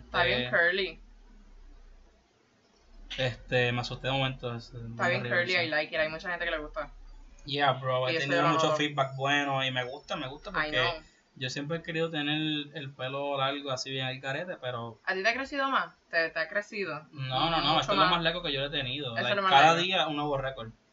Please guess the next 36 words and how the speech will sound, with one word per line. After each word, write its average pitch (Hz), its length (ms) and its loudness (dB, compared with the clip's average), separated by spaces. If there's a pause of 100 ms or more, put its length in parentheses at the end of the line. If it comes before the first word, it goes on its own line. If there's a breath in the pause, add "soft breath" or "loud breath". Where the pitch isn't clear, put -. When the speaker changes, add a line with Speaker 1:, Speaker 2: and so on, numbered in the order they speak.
(320)
Speaker 1:
Ok. 156 160 -6 (140)
Speaker 2:
Hasta 143 220 0
ahora 143 160 4
llevo 175 220 2
cinco 135 360 -6
meses. 127 400 -10 (540)
Mami 131 200 -6
parece 143 300 -4
que 139 80 -8
no 135 80 -6
sabe 135 220 -4
meter 135 120 -4
la 135 100 -2
voz 135 140 0
en 127 80 -4
reversa. 160 440 -4 (680)
Speaker 1:
Pero 175 140 -2
it's - 120 -12
okay. 151 500 -10 (100)
Speaker 2:
<laughs> - 1700 4
Así 147 300 2
Speaker 1:
Ay, 135 160 2
Speaker 2:
que 135 340 6
Speaker 1:
ay, - 0 -
ay, 123 260 2
ay. 208 140 -6 (400)
Speaker 2:
nada, 139 220 -2
si 175 200 -6
le 151 120 -2
mete, 135 220 -6
le 220 200 -12
metió, 151 220 -14
¿qué 208 80 -14
le 185 120 -6
puedo 185 180 -8
decir? 139 340 -8